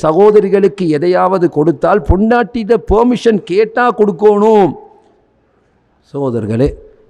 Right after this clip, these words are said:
மார்க்கத்துல அப்படி ஒரு சட்டமே இல்லை. சரிங்களா?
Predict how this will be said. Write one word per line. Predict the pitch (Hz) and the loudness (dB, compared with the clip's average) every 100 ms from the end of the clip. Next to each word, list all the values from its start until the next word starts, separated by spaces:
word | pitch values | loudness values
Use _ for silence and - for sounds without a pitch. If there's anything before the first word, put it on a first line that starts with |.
| _ _ - | _ _ -4
மார்க்கத்துல | 120 135 135 123 127 | 0 2 2 0 0
அப்படி | 120 139 | 2 2
ஒரு | 117 | 2
சட்டமே | 113 - 139 151 | -4 -2 2 4
இல்லை. | 131 120 - - - _ - | 4 2 -4 -6 -18 _ -2
சரிங்களா? | 139 131 117 | 0 2 2